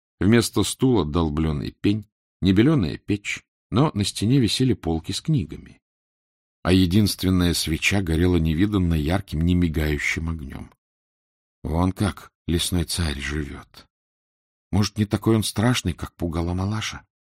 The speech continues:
Властитель леса снял с Мити тулуп, хотел снять и валенки, но Митя заверещал: «Ай, больно!»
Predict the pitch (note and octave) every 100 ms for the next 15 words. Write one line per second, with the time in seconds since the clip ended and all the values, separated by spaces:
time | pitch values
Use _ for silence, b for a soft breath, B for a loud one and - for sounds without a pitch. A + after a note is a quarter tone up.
0 | _ _ _ _ _ _ _ _ - D2+
1 | G2+ - E3+ C#3+ A2+ A#2+ A#2+ F#2 - F#2+
2 | F#2+ - F2+ E2+ - - D#2+ A#2 - _
3 | _ _ - F#2+ A2+ F#2+ A2 A2 B2+ C#3
4 | B2+ F2 - D2+ F2 F2 G2 - E2+ D#2+
5 | F2+ F#2 - - F#2 - C4 C#4 A3+ A#2+
6 | C#3+ G#3 A#3 G#3+ F3+ -